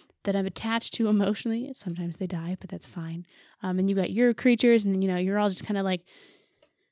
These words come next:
attacking each other. And, like, I don't know, it feel-, it feels very much like Pokemon Stadium on N sixty-four, which I played a lot as a kid. <laughs> So I love it. It's fantastic. The interaction is great.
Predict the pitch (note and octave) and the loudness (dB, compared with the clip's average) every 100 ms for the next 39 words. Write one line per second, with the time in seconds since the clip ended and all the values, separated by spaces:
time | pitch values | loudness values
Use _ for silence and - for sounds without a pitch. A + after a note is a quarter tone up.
0 | _ _ _ - C4+ B3 A3+ A3+ G#3 G3 | _ _ _ -4 2 6 6 6 4 4
1 | G#3 G3 G3 G#3 A3+ - C#4 A3+ F#3+ A3+ | 2 2 0 0 -2 2 4 6 6 4
2 | D4+ C#4+ - F#4+ E4 A#3+ B3 A3 F#3 F3+ | 2 2 4 6 6 8 6 6 2 0
3 | - - E3 E3 D#3 - E3 D3+ D3+ - | -2 -2 -2 -2 -4 -4 -2 -2 -6 -10
4 | - E3 D#3+ - D#3+ E3 G#3+ F3+ F#3 F#3 | -10 -8 -8 -8 -10 -10 -8 -10 -6 -6
5 | - F3 D#3+ D#3 D3+ D#3 D#3 E3+ D#3 - | -4 -6 -6 -8 -8 -10 -12 -12 -12 -2
6 | A#3 A#3 B3+ B3+ A3 - - - - - | 2 4 6 6 4 -10 -14 -14 -14 -20
7 | - - G#3 G3 D#3 D#3+ - G3+ - F3+ | -14 -6 -4 -2 -4 -4 -6 -10 -6 -6
8 | E3+ D#3+ D#3 D#3+ G#3+ A#3+ A#3+ G#3 G#3 G3 | -6 -8 -10 -8 -2 0 2 0 0 -4
9 | F#3 G3 F#3 E3+ | -2 0 0 0